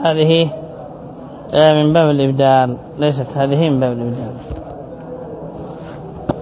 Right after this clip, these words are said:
قال: "واعلم أن ألا قد تكون مركبة من أن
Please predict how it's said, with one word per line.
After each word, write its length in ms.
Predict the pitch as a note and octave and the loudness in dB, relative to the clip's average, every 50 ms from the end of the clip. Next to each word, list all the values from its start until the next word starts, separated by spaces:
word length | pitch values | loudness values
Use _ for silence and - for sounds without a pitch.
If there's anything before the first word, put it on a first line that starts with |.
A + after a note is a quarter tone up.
| - D3 - - - - - - - - - - - - - - - - - - - - | -8 -10 -10 -10 -8 -8 -8 -8 -8 -10 -10 -10 -10 -12 -10 -10 -10 -10 -10 -6 0 4
قال: 340 | F3 G3 A3 B3 C4 B3+ | 4 6 6 6 6 6
"واعلم 480 | A#3+ A#3+ B3 B3 B3 B3+ A#3+ A3+ G3 F3 | 6 6 6 6 6 6 6 6 4 4
أن 260 | D#3+ F3+ G#3+ A3+ A3 | 2 2 2 4 4
ألا 520 | A3 G3+ G#3+ A3 G#3+ G3 G3+ G#3+ A3+ A#3 A3 | 4 4 4 4 4 6 6 6 8 6 6
قد 180 | G#3+ G#3 G3+ | 4 2 0
تكون 380 | - - G3+ - A#3 A#3 A3 G3+ | 2 0 0 2 2 2 2 2
مركبة 640 | G3 G#3 G#3+ G3+ G#3 - G#3 G3 G3+ A3 A3 G#3 F#3 | 2 2 2 0 0 0 0 4 4 4 4 2 0
من 200 | F#3 F#3+ G3 G3 | 0 -2 0 0
أن 320 | F#3 G3+ G3 F#3 D3 B2 | 0 2 2 0 0 -2